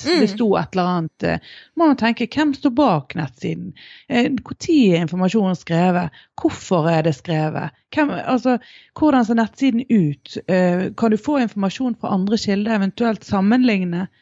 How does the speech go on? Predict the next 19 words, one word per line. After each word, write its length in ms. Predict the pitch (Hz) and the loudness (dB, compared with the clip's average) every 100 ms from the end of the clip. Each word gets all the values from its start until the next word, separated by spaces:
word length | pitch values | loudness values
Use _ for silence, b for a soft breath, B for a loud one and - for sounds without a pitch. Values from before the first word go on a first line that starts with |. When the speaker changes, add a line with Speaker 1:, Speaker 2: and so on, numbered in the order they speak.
| - | -10
Speaker 1:
Mm. 240 | 320 262 220 | -4 -4 2
Speaker 2:
Gjøre 400 | 214 220 220 233 | 4 4 2 0
deg 160 | 247 | 0
opp 180 | 269 - | -4 -4
din 140 | 220 196 | -4 -2
egen 320 | 196 226 208 | 0 0 -2
mening? 440 | 180 190 226 233 - | 0 0 -2 -4 -6
Altså, 180 | 226 214 | -6 0
det 80 | |
er 40 | 262 | 2
mange 400 | 254 262 294 269 | 4 4 4 4
av 80 | 202 | 2
disse 220 | 196 247 | -2 -2
klassiske 560 | 247 - - 175 - 185 | -4 -6 -6 -6 -4 -2
kildekritiske 760 | 190 208 - 208 - 180 190 | -2 -2 0 -2 -2 -8 -8
spørsmålene 640 | 175 214 208 - 170 160 175 | -4 -2 -2 0 2 2 0
som 120 | - 190 | 0 0
jeg 80 | 185 | 2
tror 320 | 247 220 | 2 2